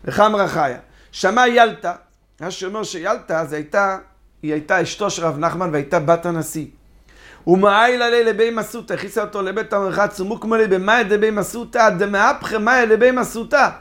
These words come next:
המים קיבלו צבע של דם, והבו דומה. וקאי בישרי פשיטא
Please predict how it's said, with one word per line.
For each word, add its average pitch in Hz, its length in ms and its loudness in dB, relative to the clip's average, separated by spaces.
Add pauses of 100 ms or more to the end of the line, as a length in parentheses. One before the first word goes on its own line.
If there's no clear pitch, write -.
(340)
המים 233 440 2
קיבלו 214 300 -8
צבע 262 280 0
של 214 220 -4
דם, 220 240 4
והבו 233 360 2
דומה. 214 340 2 (3500)
וקאי 220 640 2
בישרי 247 500 -4
פשיטא - 640 -6